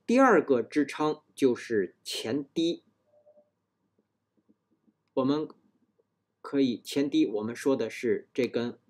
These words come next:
二月十三日 K 线最低是在一百八十七，然后接下来是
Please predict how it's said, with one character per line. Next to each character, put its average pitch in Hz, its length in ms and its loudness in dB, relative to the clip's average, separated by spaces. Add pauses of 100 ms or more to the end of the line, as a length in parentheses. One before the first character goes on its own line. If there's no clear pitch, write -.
(840)
二 151 140 6
月 123 80 6
十 - 160 -10
三 196 240 2
日 147 120 2
K 120 180 -4
线 110 160 -2
最 110 140 -4
低 113 240 -6
是 - 160 -14
在 104 340 -10
一 123 180 -4
百 - 380 -12
八 107 160 -6
十 - 220 -12
七， - 340 0 (800)
然 143 220 0
后 - 340 0
接 196 160 8
下 170 200 2
来 107 320 -2
是 107 600 -2